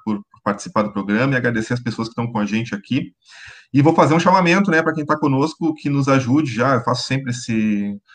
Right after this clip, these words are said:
essa via meio youtuber do programa aqui, né, de chamar as pessoas pra curtirem e compartilharem o Paralelo, porque isso aqui é um espaço de disputa do campo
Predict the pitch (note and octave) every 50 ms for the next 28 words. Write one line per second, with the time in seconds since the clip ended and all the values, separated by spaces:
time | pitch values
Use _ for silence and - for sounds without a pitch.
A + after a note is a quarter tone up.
0 | - - _ _ - G#2 - B2+ A2+ G#2 - A#2+ C3 B2+ B2+ C3+ C3+ C3 C3 B2
1 | C3 D3+ C#3 C#3+ C3 B2 B2 B2 C3+ A#2+ A#2 B2 C3+ C#3 C3 B2+ - C3 C3 C3
2 | C3 C3+ B2+ A#2+ B2 C3 C3+ C3+ - D#3+ D3+ C#3 C3+ C#3 - - D3+ C#3 E3 D#3
3 | D#3+ D#3+ D#3 - D3+ C#3 - D#3+ D#3+ F3 E3+ E3+ D3 C#3 C#3+ C#3 - C#3 B2 B2
4 | C#3+ D#3 D3+ C#3 - B2+ B2 A2+ A2+ A#2 C3 C#3+ C#3 - _ - D3 C#3+ D3 C#3+
5 | - - - - - - _ _ C3+ C3 - D3+ C#3 C#3 - - C3+ C3 C#3 C#3
6 | C#3+ C#3+ D3 C#3 - - - B2 B2+ C3 C3 - D3 C3+ B2 C3+ C3+ C3+ C#3 -
7 | _ C#3 C#3 D3 D3 C#3+ C#3 - - C#3 C3 D3 C#3 C#3+ - D#3 D3+ D3 D3 D3